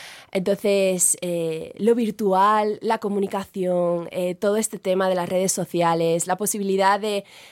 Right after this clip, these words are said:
de hablarle a, a, a un mundo,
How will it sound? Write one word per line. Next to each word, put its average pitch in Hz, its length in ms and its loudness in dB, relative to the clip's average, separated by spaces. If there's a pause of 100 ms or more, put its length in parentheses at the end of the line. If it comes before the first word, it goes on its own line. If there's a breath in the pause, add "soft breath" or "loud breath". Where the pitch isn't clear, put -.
de 214 160 0
hablarle 202 640 2
a, 185 480 0
a, 196 180 -2
a 202 60 2
un 226 140 2
mundo, 233 520 4